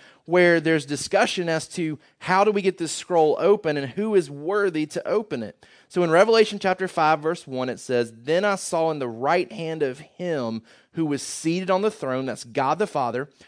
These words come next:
"a scroll written within and on the back, sealed with seven seals.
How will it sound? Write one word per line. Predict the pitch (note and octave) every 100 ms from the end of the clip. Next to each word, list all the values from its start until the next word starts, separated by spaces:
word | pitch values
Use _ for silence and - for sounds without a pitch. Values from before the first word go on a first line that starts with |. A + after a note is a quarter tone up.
| _ _
"a | D#3+
scroll | - - - G#3 G#3 G3 D3
written | C3+ F3+ - D3 C#3
within | C#3 D#3 F#3+
and | F3+
on | E3
the | G3+
back, | D3+ B2 B2+ -
sealed | - - A3 F#3 D3 C#3
with | C#3+
seven | - F3+ F3+ D3+ C#3
seals. | - F3+ D3+ G#2+ G2